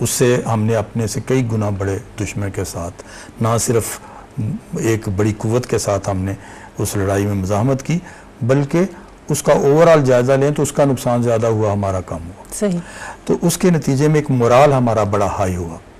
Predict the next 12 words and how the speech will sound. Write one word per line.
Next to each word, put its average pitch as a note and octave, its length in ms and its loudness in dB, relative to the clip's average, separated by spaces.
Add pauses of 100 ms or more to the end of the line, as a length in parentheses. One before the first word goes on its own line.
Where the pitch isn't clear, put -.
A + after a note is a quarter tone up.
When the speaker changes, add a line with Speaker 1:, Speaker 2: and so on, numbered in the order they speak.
(560)
Speaker 1:
और C#3 420 6
गज़ल B2 340 4
के B2 100 0
अंदर A2 240 2
भी G#2 120 0
फिर G#2 180 -6
वो G2+ 220 -2 (240)
तवानाई G2 500 0
आई। F2 240 -6 (600)
और A2+ 580 6 (340)
जैसे, A#2 400 2
अ, - 60 -4